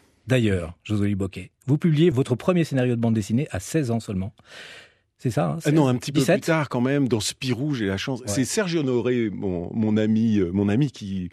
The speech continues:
Speaker 2: publie ses premiers scénarios dans, à seize ans dans Spirou. Moi, c'est un petit peu plus tard, j'ai dix-huit ans.
Speaker 1: Allez, dix-huit. C'était, euh,
Speaker 2: Avec, euh,
Speaker 1: le
Speaker 2: Philippe
Speaker 1: privé
Speaker 2: Berthet,
Speaker 1: d'Hollywood.
Speaker 2: le
Speaker 1: Avec,
Speaker 2: privé d'Hollywood,
Speaker 1: avec Berthet.
Speaker 2: exactement.
Speaker 1: Quel regard portez-vous aujourd'hui sur ce premier scénario ?
Speaker 2: Alors, c'est un scénario que je n'écris pas tout seul.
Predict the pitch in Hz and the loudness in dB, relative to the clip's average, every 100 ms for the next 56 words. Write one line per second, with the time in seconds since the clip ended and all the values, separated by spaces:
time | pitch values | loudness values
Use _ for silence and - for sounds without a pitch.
0 | - _ - 117 113 - 107 107 - 98 | -14 _ -6 -4 -4 -4 -4 -6 -6 -8
1 | 95 101 92 92 92 - 95 95 90 - | -6 -6 -8 -10 -12 -10 -8 -8 -10 -12
2 | - 78 _ - - - 143 147 123 143 | -14 -14 _ -20 -12 0 0 2 0 0
3 | 151 151 139 127 127 127 104 95 90 95 | -2 -2 -2 -2 -2 -2 -4 -8 -10 -14
4 | 85 _ - 104 92 101 101 90 - - | -16 _ -4 -2 -2 -2 -2 -4 -8 -20
5 | _ _ _ - 120 127 113 98 90 82 | _ _ _ -4 0 2 2 0 0 -4
6 | 82 82 95 139 - 123 123 143 131 143 | -6 -4 0 0 0 -2 0 2 4 6
7 | 220 277 208 95 - 110 120 131 - 147 | 6 4 2 -2 -4 -8 0 2 4 2
8 | 143 117 104 117 107 123 - 208 101 - | 2 2 2 0 0 0 2 0 0 -8
9 | - - - 254 180 156 170 139 143 120 | -18 -8 2 4 6 4 4 2 2 2
10 | 151 175 135 120 123 214 202 - - 87 | 4 4 4 4 2 0 -4 -8 -8 -4
11 | - 110 - 85 80 85 95 _ _ _ | 0 0 0 -6 -8 -14 -18 _ _ _
12 | _ _ _ 160 185 170 160 180 160 180 | _ _ _ 4 4 4 2 2 2 2
13 | 170 143 - 123 185 - 147 - 120 101 | 2 0 0 -2 -2 -2 -4 0 0 -2